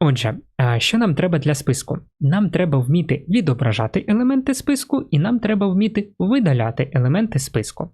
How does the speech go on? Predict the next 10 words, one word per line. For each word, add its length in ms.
Тому 280
в 200
інтерфейсі 760
Users 400
Service 380
у 80
нас 360
два 280
методи: 440
getUsers 840